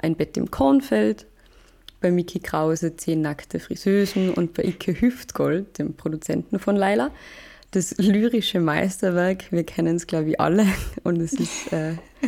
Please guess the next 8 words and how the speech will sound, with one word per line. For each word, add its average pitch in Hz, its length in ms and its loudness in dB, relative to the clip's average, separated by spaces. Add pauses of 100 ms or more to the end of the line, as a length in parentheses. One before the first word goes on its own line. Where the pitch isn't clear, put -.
(280)
immer 202 260 4
wieder 196 220 4
ein 180 140 4
Ohrwurm, 202 580 4 (440)
<laughs> 285 440 -4
finde 226 280 0
ich. 294 120 0 (520)
Äh, 180 320 2